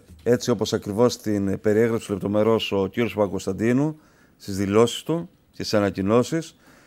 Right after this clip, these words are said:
Και από εκεί και πέρα εμείς αυτό που είχαμε να κάνουμε είναι να εκθέσουμε με σαφήνεια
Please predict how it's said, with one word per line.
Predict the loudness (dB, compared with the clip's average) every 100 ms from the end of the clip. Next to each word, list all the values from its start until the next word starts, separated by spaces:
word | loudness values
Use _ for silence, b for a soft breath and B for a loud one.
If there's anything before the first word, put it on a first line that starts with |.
| b _
Και | -2 4 4
από | 4
εκεί | 2
και | 2
πέρα | 4 6
εμείς | 6 6 4 2 -4 -16 _ _
αυτό | -8 -2 -2
που | -2
είχαμε | 0 2
να | 2
κάνουμε | 4 4 4 2
είναι | 2
να | 2
εκθέσουμε | 2 2 2 2 2 -2 -4 -4 -10 b b b b
με | 0
σαφήνεια | 2 0 2 2 4 2 2 -2